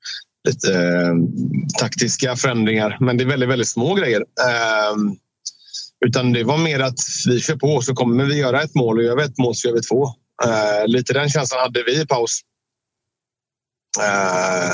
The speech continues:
och det tycker jag att det blir så även i, i, eh, början av, av andra halvlek också. Utan,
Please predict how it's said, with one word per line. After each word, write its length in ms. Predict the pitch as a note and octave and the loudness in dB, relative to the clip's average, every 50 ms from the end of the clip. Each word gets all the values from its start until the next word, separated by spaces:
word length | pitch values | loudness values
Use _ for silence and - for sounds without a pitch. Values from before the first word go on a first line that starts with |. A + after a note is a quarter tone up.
| - - _ - - _ _ _ _ _ _ _ _ _ - - | -6 -8 _ -20 -20 _ _ _ _ _ _ _ _ _ 0 0
och 80 | A#2+ | 2
det 120 | A2+ A#2 A2+ | 2 0 0
tycker 260 | - C3 B2 - C3+ | -2 -4 -2 0 0
jag 120 | C3+ C3 | 2 2
att 120 | B2+ B2 - | 0 0 0
det 80 | C#3 | 0
blir 440 | C3 B2 B2 B2 A#2+ A#2 A2+ A2 G#2 | 0 2 2 2 2 0 0 0 -2
så 320 | - - - B2 A2+ A2 A2 | -2 -2 -2 0 2 2 2
även 340 | G#2+ G#2 F#2+ G2+ G2+ G2+ | 2 0 0 -2 -2 0
i, 40 | G2+ | 0
i, 500 | G2+ G2+ G2+ G#2 A2 G#2 G2+ G2 G2 G#2 | 0 0 0 0 0 0 0 0 0 0
eh, 320 | G2+ G2+ G2 F#2+ F#2+ F#2+ - | 0 0 0 -2 -2 -2 -2
början 320 | A2+ G#2+ G#2 G2+ G2+ A#2+ | -2 0 0 0 0 0
av, 80 | C3+ C3+ | 0 0
av 580 | C3+ B2+ B2+ B2+ A#2 C3 C3+ B2 A#2+ A#2+ A#2 A2 | 0 -2 -4 -4 -2 -2 -2 0 0 -2 -2 -2
andra 140 | G#2 - G#2 | -2 -2 -2
halvlek 300 | G#2 G2+ G2+ G#2 G2+ - | -2 0 -2 -4 -4 -2
också. 240 | A2+ - - - A#2+ | -4 -4 -2 -2 -2
Utan, 240 | A2+ A2 - A2+ | -2 -2 -4 -6